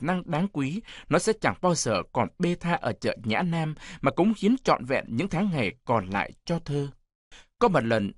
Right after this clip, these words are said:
Xuân Diệu nói, nghề làm văn thơ là nghề làm quan tắt. Người ta có thể nổi tiếng một cách không cứu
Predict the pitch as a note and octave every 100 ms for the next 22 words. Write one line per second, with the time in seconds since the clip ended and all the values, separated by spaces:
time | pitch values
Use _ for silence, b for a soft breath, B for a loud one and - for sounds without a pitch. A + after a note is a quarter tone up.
0 | - - F#3 D3+ A#2 - G#2+ A2 D3+ G#3+
1 | B B C#3+ B2 B2 A#2 G3 G3 - F3+
2 | F3+ B B C3 A#2 A2 A2 G2+ - D#3+
3 | D#3+ - B3+ - _ _ - D3 A3+ C4
4 | F3+ A2 A#2+ A2 - B2+ G3+ G#3+ B2+ A#3+
5 | - - A3+ A3 F#3